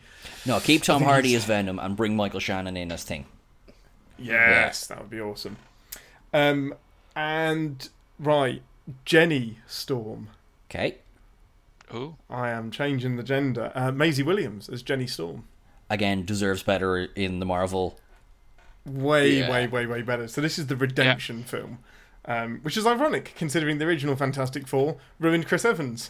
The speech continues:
Speaker 2: <laughs> It would, it took the M C U to give him redemption.
Speaker 1: Yeah, that's true. Yeah, which means the M C U is quite used to giving people, you know, sorry. Would
Speaker 2: We'll
Speaker 1: you
Speaker 2: give
Speaker 1: like
Speaker 2: you
Speaker 1: this
Speaker 2: another bash
Speaker 1: role
Speaker 2: at
Speaker 1: instead?
Speaker 2: this.
Speaker 1: Yeah.
Speaker 2: Yeah.
Speaker 1: We assume you can go and eat a protein factory between now and the time we start filming.
Speaker 2: <laughs> Yeah.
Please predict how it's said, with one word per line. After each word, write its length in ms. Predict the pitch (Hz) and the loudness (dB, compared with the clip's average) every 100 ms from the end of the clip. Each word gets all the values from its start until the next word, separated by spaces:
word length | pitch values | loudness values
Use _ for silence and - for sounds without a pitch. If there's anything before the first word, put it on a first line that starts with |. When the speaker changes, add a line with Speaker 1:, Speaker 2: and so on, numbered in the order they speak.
| - - - - - - - - - - | -16 -20 -20 -20 -20 -16 -14 -16 -12 -8
Speaker 2:
<laughs> 160 | 302 | -4
It 320 | 320 135 170 156 | -2 -4 -2 -2
would, 160 | 147 - - | -4 -6 -4
it 120 | 170 | 0
took 160 | - 170 | 2 4
the 100 | 147 | 4
M 100 | 147 | 2
C 160 | 135 143 | 0 0
U 100 | 143 | 0
to 100 | 143 | -2
give 140 | 151 | -2
him 140 | 196 | -2
redemption. 420 | 160 131 120 - 311 | 0 -2 -4 2 8
Speaker 1:
Yeah, 140 | 262 | 8
that's 120 | 302 | 6
true. 240 | - - - | 4 0 0
Yeah, 160 | - - - - - 415 370 | -4 -4 -12 -20 -12 0 4
which 200 | 294 127 | 4 4
means 200 | 127 139 | 2 2
the 100 | 120 | 0
M 100 | 143 | 0
C 120 | 139 | 2
U 100 | 127 | 4
is 60 | 131 | 6
quite 240 | 135 131 | 8 8
used 240 | 139 180 - | 6 2 2
to 60 | 113 | 2
giving 240 | 110 107 | 4 2
people, 480 | 113 104 120 117 117 | 2 4 4 4 4
you 100 | 160 | 2
know, 160 | 113 107 - - - _ _ | 2 0 -8 -20 -20 _ _
sorry. 1600 | - - - 107 107 101 101 104 107 107 104 107 107 110 110 - - - - - - - | -20 -16 -8 -4 0 2 2 4 4 4 4 4 4 4 2 -2 -16 -14 -14 -14 -14 4
Would 20 | |
Speaker 2:
We'll 120 | 160 160 | 10 10
Speaker 1:
you 120 | 156 | 12
Speaker 2:
give 40 | 147 | 10
Speaker 1:
like 140 | 151 | 10
Speaker 2:
you 60 | 147 | 8
Speaker 1:
this 180 | 147 | 6
Speaker 2:
another 100 | - 104 | 6 4
bash 60 | |
Speaker 1:
role 60 | 101 | 4
Speaker 2:
at 20 | 107 | 2
Speaker 1:
instead? 260 | - 131 101 | 2 2 4
Speaker 2:
this. 60 | 117 | 6
Speaker 1:
Yeah. 260 | 123 85 - - - - - | 6 6 0 -16 -20 -20 -18
Speaker 2:
Yeah. 440 | 160 113 73 50 - | -14 -12 -10 -12 2
Speaker 1:
We 160 | 151 147 | 6 8
assume 320 | 143 196 196 | 6 2 2
you 120 | 147 139 | 2 4
can 120 | 139 | 4
go 160 | 131 | 6
and 120 | 127 - | 4 2
eat 180 | 139 123 | 0 0
a 60 | 120 | 2
protein 560 | 135 135 135 95 87 | 6 6 4 -2 -4
factory 540 | - 92 - - 90 90 | 0 0 0 -4 -6 -4
between 360 | 98 98 98 | -2 0 0
now 160 | 95 95 | 0 0
and 80 | 90 | -2
the 40 | |
time 160 | 104 87 | -4 -2
we 60 | |
start 240 | - 107 - | 0 0 2
filming. 400 | 120 87 104 - | 0 2 -2 -2
Speaker 2:
<laughs> 20 | |
Yeah. 120 | 175 | -10